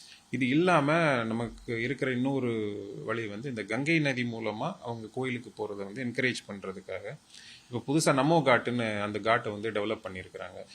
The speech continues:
So யார் இப்ப இங்க வரும்போது அவங்க, அஹ், சிட்டிக்கு வெளி, அஹ், போய் வந்து நமோ காட் போயிட்டாங்கன்னா அங்கேருந்து நீங்க படகு மூலமா, அஹ், நீங்க வந்து நேரடியா கோயிலுக்கு போயிடலாம். அப்புறம்,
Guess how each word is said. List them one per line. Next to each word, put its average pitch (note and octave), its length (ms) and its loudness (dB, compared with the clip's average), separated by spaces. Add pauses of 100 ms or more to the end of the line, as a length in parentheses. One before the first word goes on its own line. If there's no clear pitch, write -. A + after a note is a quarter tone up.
(200)
So C#3 180 -2
யார் D3+ 280 10
இப்ப D3 180 2
இங்க C3+ 140 2
வரும்போது C3+ 480 4
அவங்க, B2 540 -2
அஹ், A2 200 -2
சிட்டிக்கு C3 340 0
வெளி, B2+ 480 -2
அஹ், A#2 440 -4 (460)
போய் B2 180 0
வந்து A#2 220 -2
நமோ C3+ 240 2
காட் B2+ 240 2
போயிட்டாங்கன்னா G#2+ 400 -4
அங்கேருந்து C#3+ 420 0
நீங்க C#3 200 -4
படகு C3+ 340 0
மூலமா, A#2 480 -4 (580)
அஹ், A#2+ 180 2
நீங்க B2 180 2
வந்து C3+ 160 0
நேரடியா A#2+ 420 4
கோயிலுக்கு A2 440 -2
போயிடலாம். G2+ 340 -4
அப்புறம், A#2+ 640 -4